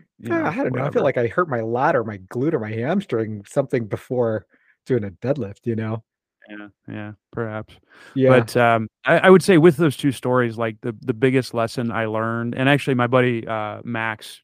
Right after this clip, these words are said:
Speaker 1: Jones, who's a, a trainer, he, he put this eloquently because he's in the military, so he has to do some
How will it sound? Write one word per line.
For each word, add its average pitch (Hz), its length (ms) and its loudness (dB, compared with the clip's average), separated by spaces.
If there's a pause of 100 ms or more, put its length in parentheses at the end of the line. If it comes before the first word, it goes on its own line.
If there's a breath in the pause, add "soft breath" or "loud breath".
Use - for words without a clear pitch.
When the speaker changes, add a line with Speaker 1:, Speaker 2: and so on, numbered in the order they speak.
(100)
Speaker 1:
Jones, 110 340 -4
who's 110 160 -8
a, 110 180 -6 (440 soft breath)
a 120 40 -14
trainer, 113 360 -4
he, 165 260 0
he 185 120 4
put 175 180 4
this 139 160 0
eloquently 117 480 0
because 110 460 -2
he's 123 380 0
in 113 220 0
the 107 160 -4
military, 110 480 0
so 120 120 -6
he 113 60 -2
has 110 120 -6
to 110 80 -8
do 110 160 -4
some 110 420 -4